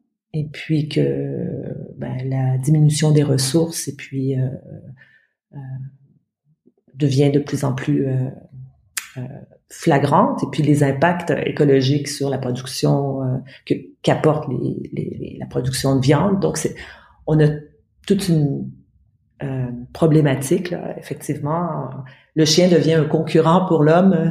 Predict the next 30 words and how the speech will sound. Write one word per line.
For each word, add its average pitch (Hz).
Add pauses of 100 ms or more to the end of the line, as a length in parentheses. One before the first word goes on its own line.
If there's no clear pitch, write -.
(140)
si -
on 147
veut, 170 (560)
euh, 143 (680)
pour, 139 (280)
pour 147
la, 135 (1400)
la 151
consommation 143
de 131
viande. 151 (1000)
Puis 165
donc, 190 (300)
euh, 147
nous, 190
euh, 147
chez -
Eat 156
Small, 190
notre 160
vision, 160
c'est 190
de, 143 (1500)
d'offrir 170
une 165
alternative, 160
euh, 151 (120)
à 156
la 143
viande. 151